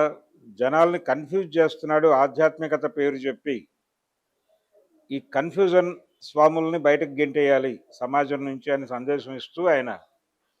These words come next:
ఆ సినిమాలో క్యారెక్టర్ని పెట్టేశాడు, సత్యనారాయణతో జయించాడు. అది, అది వివాదాస్పదమైంది. సెన్సార్కి వెళ్ళింది, సెన్సార్ వాళ్ళు గొడవ చేశారు,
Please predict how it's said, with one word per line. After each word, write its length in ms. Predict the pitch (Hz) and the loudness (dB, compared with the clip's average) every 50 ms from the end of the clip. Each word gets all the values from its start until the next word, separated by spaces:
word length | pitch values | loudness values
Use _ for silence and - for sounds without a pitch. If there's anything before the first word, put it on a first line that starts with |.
| _ _ 117 | _ _ -4
ఆ 60 | 120 | -4
సినిమాలో 520 | 113 - 139 135 143 151 156 156 156 160 147 123 123 123 - _ _ _ _ | -4 -4 -6 -4 0 2 2 4 4 4 2 2 0 -2 -8 _ _ _ _
క్యారెక్టర్ని 460 | 123 131 151 - - - 151 151 147 135 | -2 -2 0 -2 -2 -4 -6 -6 -4 -4
పెట్టేశాడు, 420 | 131 120 117 123 110 117 104 87 - | -6 -4 -6 -6 -8 -8 -12 -12 -12
సత్యనారాయణతో 640 | 117 117 - - 151 151 151 147 151 147 143 123 151 143 | -14 -12 -10 -6 -2 0 2 2 2 2 0 -2 -6 -6
జయించాడు. 500 | 123 131 127 131 135 117 - 113 95 92 | -6 -8 -10 -10 -12 -14 -16 -16 -16 -16
అది, 120 | 82 _ _ _ _ _ _ _ _ _ _ _ _ _ _ _ _ _ - | -20 _ _ _ _ _ _ _ _ _ _ _ _ _ _ _ _ _ -4
అది 160 | 139 147 170 175 | -2 0 0 0
వివాదాస్పదమైంది. 1040 | 151 143 147 165 170 170 175 165 160 - - 170 156 143 135 120 104 92 80 - _ _ _ _ _ _ _ _ _ _ _ _ _ _ _ _ _ _ _ 135 | 0 2 6 6 6 8 6 4 4 4 0 0 0 2 0 0 -2 -4 -10 -20 _ _ _ _ _ _ _ _ _ _ _ _ _ _ _ _ _ _ _ -6
సెన్సార్కి 480 | 139 147 135 - 170 170 165 - - 151 | -6 -6 0 4 4 6 6 4 0 -4
వెళ్ళింది, 460 | 135 131 143 143 143 147 151 165 175 185 156 - - | -4 -2 -4 -4 -4 -4 -4 -4 -4 -6 -6 -10 -14
సెన్సార్ 420 | - 127 123 127 - 151 151 147 | -14 -14 -14 -10 -4 -4 -2 0
వాళ్ళు 200 | 151 151 151 147 | 0 0 -2 -2
గొడవ 260 | 123 123 127 135 143 143 147 | -2 -2 -2 0 -2 -2 -2
చేశారు, 340 | 143 143 - - 143 135 135 | -4 -4 -4 -4 -4 -4 -4